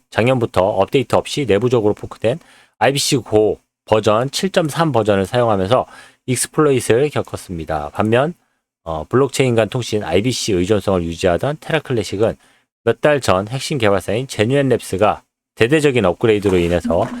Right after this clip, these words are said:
영향을 받지 않았습니다. 테라 클래식 보안 익스플로잇 피해,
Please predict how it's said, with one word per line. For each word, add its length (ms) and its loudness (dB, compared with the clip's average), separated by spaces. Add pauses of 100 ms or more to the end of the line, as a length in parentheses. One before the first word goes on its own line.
(360)
영향을 360 2
받지 320 0
않았습니다. 840 -4
테라 180 0
클래식 460 -2
보안 240 2
익스플로잇 520 0
피해, 560 0